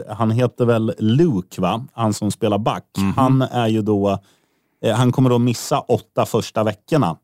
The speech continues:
Speaker 1: eh, på den här säsongen. Han har ska-,
Speaker 2: <laughs> Ja, men
Speaker 1: skadat axeln.
Speaker 2: det är därför de inte vinner. De är, de är så jävla skadebenägna.
Speaker 1: Ja.
Speaker 2: Alltså, jag fattar inte vad de håller på med där i, i New Jersey, eh, och framförallt i Devils-organisationen, liksom. Det känns som att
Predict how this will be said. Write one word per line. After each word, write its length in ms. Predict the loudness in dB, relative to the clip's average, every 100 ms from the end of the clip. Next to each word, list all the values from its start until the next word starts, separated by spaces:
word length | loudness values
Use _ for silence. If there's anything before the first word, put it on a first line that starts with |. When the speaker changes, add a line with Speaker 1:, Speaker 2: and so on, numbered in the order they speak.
| _
Speaker 1:
eh, 200 | -2 -2
på 140 | -2
den 100 | 0
här 100 | 0
säsongen. 540 | -2 -4 -2 0 0 0
Han 160 | 0
har 60 | -2
ska-, 140 | 0
Speaker 2:
<laughs> 140 | 2 2
Ja, 100 | 0 0
men 100 | 0
Speaker 1:
skadat 260 | 2 0 -2
axeln. 280 | -4 0 0
Speaker 2:
det 60 | 0
är 40 |
därför 180 | -2 -2
de 100 | -2
inte 140 | -2 -2
vinner. 720 | -2 -2 -2 -4 -4 -6 -10 -20 -20 -18 -4
De 120 | -2
är, 80 | -2 -6 -20 -10
de 100 | -2
är 60 | 0
så 100 | 0
jävla 580 | -2 0 2 2 0 -2
skadebenägna. 840 | 0 0 2 2 2 2 2 2
Speaker 1:
Ja. 60 | 0
Speaker 2:
Alltså, 180 | 0
jag 80 | 0
fattar 240 | 0 0 0
inte 120 | 2
vad 80 | 0
de 100 | 2
håller 120 | 0
på 320 | 0 0 2
med 120 | 0
där 340 | -2 -2 -4 -4
i, 280 | -2 -4
i 520 | -6 -6 -4 -4 -4 -6
New 320 | -2 0 2
Jersey, 460 | 2 0 -4 -6 -6 -2
eh, 200 | -2 0
och 100 | 0
framförallt 380 | 0 0 2 2
i 40 | 0
Devils-organisationen, 1300 | 2 2 0 0 0 0 -4 -6 0 0 0 -6
liksom. 240 | -10 -4 -2
Det 80 |
känns 240 | 0 0 2
som 100 | 2
att 200 | 0